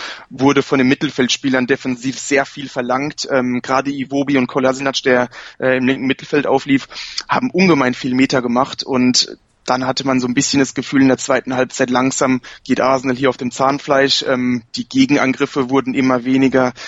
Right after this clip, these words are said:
der Ballbesitz wurde immer weniger gehalten und, ähm, so wurde es natürlich für City immer einfacher, ähm, an Kontrolle und Dominanz zu gewinnen.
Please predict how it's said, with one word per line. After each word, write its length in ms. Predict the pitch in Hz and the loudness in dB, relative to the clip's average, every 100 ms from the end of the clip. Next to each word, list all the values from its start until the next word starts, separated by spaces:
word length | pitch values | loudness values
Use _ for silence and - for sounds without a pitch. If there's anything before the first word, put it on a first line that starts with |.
| - - | -16 -6
der 80 | 127 | -2
Ballbesitz 560 | 127 131 135 131 127 | 2 2 2 -4 -6
wurde 180 | 139 135 | -2 0
immer 360 | 127 131 131 120 | 2 2 0 -2
weniger 460 | - 120 135 131 123 | -8 -2 2 4 2
gehalten 680 | 123 120 131 135 135 131 127 | 0 2 2 2 0 0 0
und, 400 | 117 120 120 - | 2 4 4 4
ähm, 500 | 131 120 120 120 87 | 2 2 2 0 -2
so 300 | 120 - 135 | -6 0 2
wurde 220 | 127 127 | 4 4
es 100 | 127 | 2
natürlich 340 | 135 - 135 - | 0 -2 0 2
für 120 | 135 | 0
City 360 | - 135 131 120 | 0 -2 0 4
immer 220 | 135 127 | 4 4
einfacher, 640 | 120 127 147 123 131 127 - - - - | 0 0 -2 0 0 0 -4 -16 -18 -8
ähm, 300 | 123 123 123 117 | -2 0 0 0
an 140 | 123 | -4
Kontrolle 400 | 131 123 - 127 | -2 -2 0 2
und 140 | 123 | 2
Dominanz 380 | 123 120 131 - | 2 0 0 -4
zu 120 | - | -6
gewinnen. 300 | - - - | -6 -4 -6